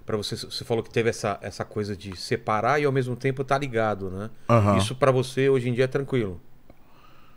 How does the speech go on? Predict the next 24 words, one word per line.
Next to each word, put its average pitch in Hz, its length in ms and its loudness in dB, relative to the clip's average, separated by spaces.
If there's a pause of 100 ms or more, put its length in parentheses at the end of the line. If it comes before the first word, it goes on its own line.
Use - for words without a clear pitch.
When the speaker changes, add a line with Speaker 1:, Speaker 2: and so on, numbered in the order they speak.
(680)
Speaker 2:
Cara, 226 280 0
eu - 20 6
acho 185 140 0
que 220 100 -8
sim, 180 480 -2
assim, 127 240 2
acho 123 180 2
que - 120 2
hoje 135 280 6
as 143 120 6
pessoas 120 520 0
me 104 200 -2
reconhecem 101 840 0
pelo, 98 280 -2 (320)
pelo, 92 160 -2 (120)
por 98 140 -4
quem 92 280 -6
eu 92 120 -2
sou, 95 420 -2
pelo 98 280 -4 (160)
meu 92 160 -4
trabalho. 95 720 2 (1400)
É... 90 720 2 (1500)
Admiro 104 720 4